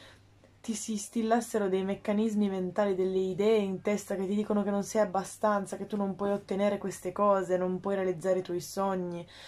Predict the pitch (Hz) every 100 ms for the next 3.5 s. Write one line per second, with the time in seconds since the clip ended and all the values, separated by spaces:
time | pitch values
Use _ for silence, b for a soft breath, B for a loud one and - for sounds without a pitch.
0 | B 214 226 226 226 - 254 240 214 196
1 | 190 202 196 - 190 202 185 180 214 185
2 | 180 180 175 175 170 - 180 170 170 165
3 | - 170 - 170